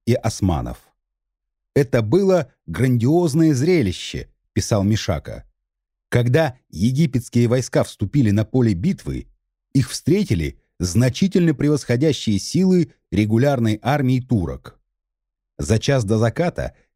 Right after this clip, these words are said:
битва бушевала со всем неистовством, с обеих сторон велся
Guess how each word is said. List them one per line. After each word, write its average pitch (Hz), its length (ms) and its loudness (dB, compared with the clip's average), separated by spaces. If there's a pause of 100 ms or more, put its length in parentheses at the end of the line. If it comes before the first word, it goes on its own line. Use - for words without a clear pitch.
(100)
битва 139 440 2
бушевала 117 720 0 (180)
со - 160 -2
всем 131 320 0
неистовством, 113 800 -2 (220)
с - 100 -6
обеих 95 340 2
сторон 135 360 0
велся 127 440 0